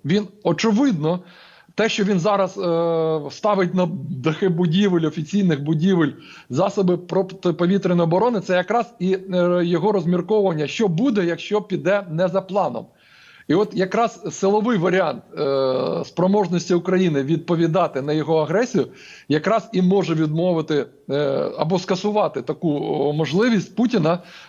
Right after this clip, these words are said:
захопити Україну або оперувати, е, силовим інструментом своєї зовнішньої політики. Всі інші попередження я вважаю абсолютною,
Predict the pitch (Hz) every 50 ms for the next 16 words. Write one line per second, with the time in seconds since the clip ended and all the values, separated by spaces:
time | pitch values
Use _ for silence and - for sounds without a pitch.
0 | - - 127 139 165 156 - 175 160 196 214 202 208 190 175 165 156 160 165 185
1 | 214 220 196 170 160 160 175 180 - - 156 156 170 165 165 156 160 180 185 185
2 | 180 165 - - - 156 139 135 143 - 170 165 170 165 175 165 165 156 147 -
3 | - 160 160 165 185 190 185 180 147 135 - 156 151 147 139 151 170 156 151 139
4 | - 151 135 - 139 131 120 - - - - - - - - - 226 226 233 214
5 | 226 240 233 202 - - 190 - 190 180 185 180 185 202 226 254 208 196 190 170
6 | 165 170 170 170 _ - - - - _ 139 170 208 202 190 185 156 170 190 185
7 | 180 175 165 - 175 165 - - 190 202 202 190 190 180 170 156 151 151 151